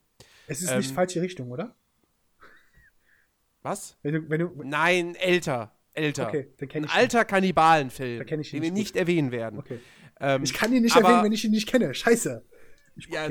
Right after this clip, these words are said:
Speaker 1: jetzt
Speaker 2: das ist, ja, wir haben Pech gehabt.
Speaker 1: Ich guck jetzt
Speaker 2: Nee,
Speaker 1: nach.
Speaker 2: aber ich,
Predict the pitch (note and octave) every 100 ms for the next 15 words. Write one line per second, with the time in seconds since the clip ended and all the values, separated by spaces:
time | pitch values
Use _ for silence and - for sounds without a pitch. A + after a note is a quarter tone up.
0 | C#3+ G#3+ - D#3+ B2 C#3+ C3+ E3 G3 A#3
1 | C4+ B3 D3 A#2 - - - - E3+ D#3
2 | D3 F3+ A3 E3+ E3+ E3+ - - -